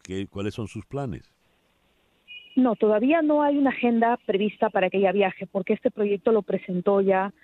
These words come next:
Speaker 2: hace un buen tiempo. Entonces, todavía estamos pendientes a la agenda que ella pueda tener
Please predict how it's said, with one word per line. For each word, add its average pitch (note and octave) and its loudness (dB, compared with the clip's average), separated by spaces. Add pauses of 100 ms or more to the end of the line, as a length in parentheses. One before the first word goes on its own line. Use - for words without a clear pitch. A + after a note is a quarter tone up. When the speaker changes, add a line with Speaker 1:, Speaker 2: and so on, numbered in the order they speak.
(420)
Speaker 2:
hace A3 -2
un G#3 0
buen G#3 2
tiempo. F#3+ -2 (800)
Entonces, G#3 0
todavía G#3+ 2
estamos A3+ -4
pendientes G#3 0
a G#3 2
la G3 2
agenda G#3 -2
que G3+ 0
ella G3 2
pueda G3 0
tener F#3 0